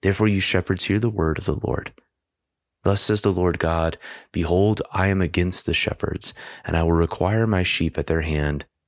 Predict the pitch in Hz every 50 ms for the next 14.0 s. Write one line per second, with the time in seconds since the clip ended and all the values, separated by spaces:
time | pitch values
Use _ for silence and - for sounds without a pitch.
0 | _ _ _ - - - 82 82 - - - - 98 101 95 - - - - -
1 | 87 78 76 - - - 80 78 76 71 - - - - - - - 78 - -
2 | - - _ _ _ _ _ _ _ _ _ _ _ _ _ _ _ - 95 98
3 | 104 110 110 113 120 120 107 98 85 87 90 - 90 85 87 90 - - 78 73
4 | - 76 80 - - - 101 98 - 73 - - - - - - - - - -
5 | - - _ _ _ _ _ _ _ _ _ _ _ _ _ - - 87 85 82
6 | 76 78 82 87 - - - 107 101 95 90 92 - - - 85 78 - - -
7 | 82 82 80 78 78 78 80 82 87 92 90 92 92 - - - - - - _
8 | _ _ _ _ - - - 85 85 85 85 90 90 85 82 - - - 78 -
9 | - - - 95 92 82 80 - - - - - - - - - _ _ _ _
10 | _ _ _ _ _ _ _ _ _ _ _ _ _ _ _ _ _ _ _ _
11 | - 85 82 90 92 90 90 - 90 82 76 76 73 73 71 71 - - _ _
12 | _ _ _ _ _ _ _ _ _ _ _ _ _ _ _ _ _ _ - -
13 | - 82 78 - - - - - - - - - - - - - - - - -